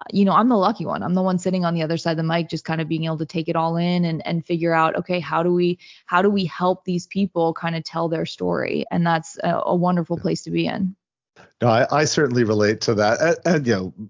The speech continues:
Speaker 2: my dirty secret is that's the exact reason why I started this. I wanted to talk to people like you, and, and this provides an excuse to have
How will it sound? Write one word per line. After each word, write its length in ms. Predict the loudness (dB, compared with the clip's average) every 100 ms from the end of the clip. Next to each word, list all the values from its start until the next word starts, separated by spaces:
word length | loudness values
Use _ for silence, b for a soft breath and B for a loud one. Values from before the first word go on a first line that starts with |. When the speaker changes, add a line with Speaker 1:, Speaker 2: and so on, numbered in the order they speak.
| -18 -8
Speaker 2:
my 180 | -2 0
dirty 260 | 0 0 2
secret 260 | 2 2
is 100 | 2
that's 180 | -2 0
the 80 | 0
exact 340 | 0 -2 0
reason 220 | -2 0
why 180 | 0 2
I 120 | 0
started 320 | 0 -2 -2 -4
this. 160 | -2
I 80 | 0
wanted 220 | 2 2
to 200 | 0 0 B B -10
talk 340 | -2 -2 0
to 100 | -2
people 360 | -2 -2 0 0
like 300 | 2 0 0
you, 280 | 0 2 0
and, 240 | -4 -4
and 180 | -4 -2
this 140 | -4
provides 480 | -4 -2 2 2 0
an 100 | -4
excuse 460 | -4 -6 -6 -6 -6
to 80 | -4
have 400 | -2 -2 -4